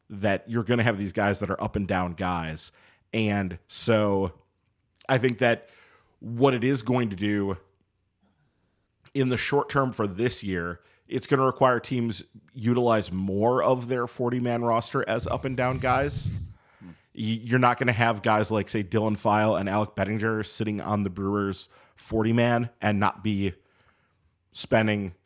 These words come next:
time on the shuttle between here and Nashville. <laughs> That, that's going to be part of the deal.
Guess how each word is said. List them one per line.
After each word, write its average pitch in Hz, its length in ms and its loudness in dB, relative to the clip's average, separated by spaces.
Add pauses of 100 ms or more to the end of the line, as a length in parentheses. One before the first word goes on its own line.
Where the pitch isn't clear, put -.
(140)
time 104 280 0
on 98 120 0
the 92 80 -6
shuttle 104 380 -2
between 101 340 -6
here 95 140 -4
and 90 80 -4
Nashville. 123 560 -2 (260)
<laughs> 117 100 -4 (640)
That, 110 280 2
that's 117 180 0
going 117 220 4
to 104 80 -2
be 101 80 -2
part 98 240 0
of 80 80 -10
the 82 40 -12
deal. 90 440 -12